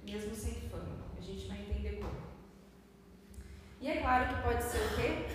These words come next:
Idolatrado. Vamos orar. Tinha esquecido. Senhor Deus,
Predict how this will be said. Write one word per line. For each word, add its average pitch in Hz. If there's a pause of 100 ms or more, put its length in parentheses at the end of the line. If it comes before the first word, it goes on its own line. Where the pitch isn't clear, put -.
(140)
Idolatrado. 285 (2750)
Vamos 208
orar. - (240)
Tinha -
esquecido. 185 (600)
Senhor 220 (100)
Deus, 170